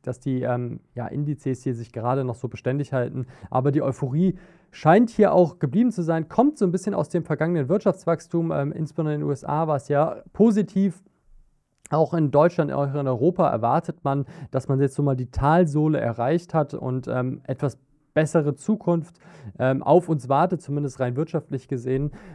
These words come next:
Ähm, und dementsprechend wahrscheinlich auch noch die Beständigkeit hier in den großen Indizes. Wo man weiterhin vergebens, kann man sagen, auch auf einen Ausbruch bisher wartet, ist jetzt hier der Russell zweitausend, hier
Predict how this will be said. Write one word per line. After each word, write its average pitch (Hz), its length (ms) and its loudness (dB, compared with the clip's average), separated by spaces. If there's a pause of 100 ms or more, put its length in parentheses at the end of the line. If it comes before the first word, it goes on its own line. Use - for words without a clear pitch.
(160)
Ähm, 123 300 0
und 127 280 -2 (180)
dementsprechend 151 600 2
wahrscheinlich 139 440 -2
auch 135 80 0
noch 135 140 -2
die - 100 -6
Beständigkeit 135 720 -2
hier 147 140 0
in 131 100 -2
den 123 80 -6
großen 127 320 -6
Indizes. 147 560 -4 (840)
Wo 156 300 6
man 202 240 6
weiterhin 180 400 6
vergebens, 175 460 -4
kann 156 100 -2
man 147 140 0
sagen, 143 260 2
auch 139 260 0
auf 139 140 -2
einen 127 160 -4
Ausbruch 143 540 -2 (300)
bisher 127 340 -2
wartet, 147 400 2
ist 156 240 -4
jetzt 143 200 -4
hier 151 140 0
der 135 120 2
Russell 147 340 0
zweitausend, 139 640 0
hier 156 260 -2